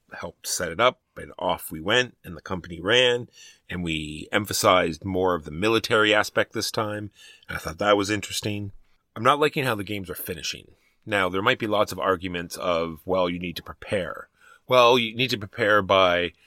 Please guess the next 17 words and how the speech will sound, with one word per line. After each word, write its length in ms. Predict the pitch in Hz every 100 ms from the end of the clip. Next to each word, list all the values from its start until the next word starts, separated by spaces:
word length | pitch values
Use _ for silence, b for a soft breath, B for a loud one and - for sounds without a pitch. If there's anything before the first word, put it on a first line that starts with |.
| b b b _ _ 104
getting 300 | 107 101 92
ahead 340 | 82 110 101
in 160 | 95 90
score, 760 | - - 113 92 65 50 - -
right? 160 | 95
Because 240 | 101 139 127
in 60 |
the 80 | 147
last 280 | 156 156 -
turn, 380 | 147 127 123 113 b b b b _
the 100 | 110
big 240 | 110 147
scoring 600 | - 139 123 113 110 104 101
opportunities 640 | 104 98 - 98 90 87
are 440 | - 90 90 87 90
retiring 840 | 90 - - 95 90 85 85 85
your 640 | 80 85 85 85 82 80